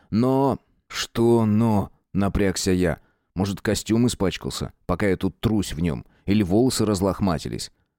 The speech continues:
«А ты собираешься идти на свидание с девушкой с пустыми руками?»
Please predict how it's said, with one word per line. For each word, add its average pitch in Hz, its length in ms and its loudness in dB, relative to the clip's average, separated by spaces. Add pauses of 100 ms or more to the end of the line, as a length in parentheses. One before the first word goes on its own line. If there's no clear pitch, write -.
(220)
«А - 140 -2
ты 190 160 0
собираешься 202 720 2
идти 208 200 0
на 202 140 4
свидание 180 540 2
с 139 80 -4
девушкой 170 460 2
с 147 100 -4
пустыми 180 460 2
руками?» 175 640 2